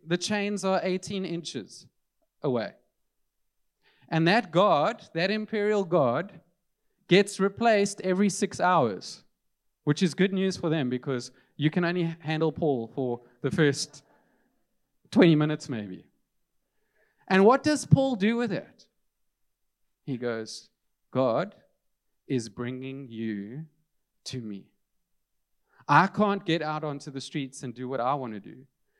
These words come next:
but God is bringing you to me, and in six hours' time, he's gonna bring someone else to me, and in six hours' time, he's gonna bring someone else to me." And I ask this question, who's chained to who?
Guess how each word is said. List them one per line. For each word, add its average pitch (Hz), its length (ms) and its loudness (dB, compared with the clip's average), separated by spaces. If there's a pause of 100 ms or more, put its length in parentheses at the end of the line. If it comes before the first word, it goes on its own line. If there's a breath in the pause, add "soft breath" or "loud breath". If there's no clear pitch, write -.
(380)
but - 260 0
God 156 540 2 (200)
is 127 200 -8
bringing 123 420 -6
you 160 300 0
to 214 180 -10
me, 214 300 -8 (160)
and 135 120 -6
in 139 60 -2
six 196 320 -8
hours' 180 360 -4
time, 185 200 -8
he's 170 120 -6
gonna 151 180 -6
bring 139 180 -8
someone 151 300 -10
else 202 240 -6
to 220 80 -10
me, 208 100 -8
and 175 80 -6
in 147 80 -6
six - 220 -10
hours' 170 180 -4
time, 175 140 -8
he's 160 80 -8
gonna 151 180 -8
bring 151 160 -12
someone 160 300 -10
else 214 240 -4
to - 100 -10
me." 170 320 -4 (800)
And 180 340 2 (520)
I 185 140 8
ask 208 280 4
this 214 160 0
question, 151 500 -2 (140)
who's 220 320 0
chained 196 540 -6
to 175 160 -4
who? 151 260 -4